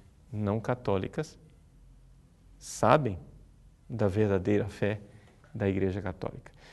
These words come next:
Portanto, nós temos que pensar na possibilidade da ignorância invencível.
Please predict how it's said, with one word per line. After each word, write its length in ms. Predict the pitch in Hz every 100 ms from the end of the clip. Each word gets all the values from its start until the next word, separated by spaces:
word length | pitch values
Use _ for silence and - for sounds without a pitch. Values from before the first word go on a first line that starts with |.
| -
Portanto, 360 | - 110 117 135
nós 120 | 123
temos 260 | - 113 110
que 240 | - 123 - - - - - - -
pensar 440 | 104 95 - 123
na 100 | 123
possibilidade 680 | 131 127 139 117 110 117 127
da 100 | 127
ignorância 640 | 143 165 160 135 170 -
invencível. 680 | 123 90 82 - - 131